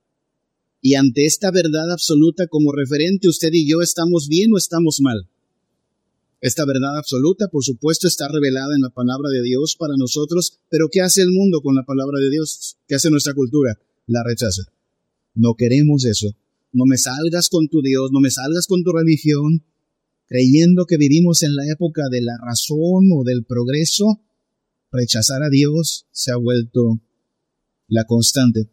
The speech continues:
Y eso es irreverencia, es como si Dios hablara y hablara al aire y sus criaturas dijeran, "Cállese, Señor, no vamos a escuchar su palabra". La ira de Dios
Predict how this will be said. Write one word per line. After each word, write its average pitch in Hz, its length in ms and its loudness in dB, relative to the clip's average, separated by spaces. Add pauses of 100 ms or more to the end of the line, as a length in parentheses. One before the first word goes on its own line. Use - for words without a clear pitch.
(600)
Y 139 100 4
eso 170 140 4
es 226 80 4
irreverencia, 190 540 2
es 123 100 -6
como 156 200 0
si 143 140 0
Dios 127 340 0
hablara 127 600 -6 (520)
y 117 100 0
hablara 117 380 -4
al 170 140 -2
aire 208 440 0 (320)
y 117 60 -8
sus 117 220 -2
criaturas 147 400 -2
dijeran, 151 460 0 (2250)
"Cállese, 156 440 2
Señor, 127 360 0 (1300)
no 143 140 2
vamos 170 280 2
a - 20 4
escuchar 151 460 -2
su 139 140 -4
palabra". 127 500 -6
La 120 280 -2
ira 170 300 2
de 180 120 2
Dios 143 560 0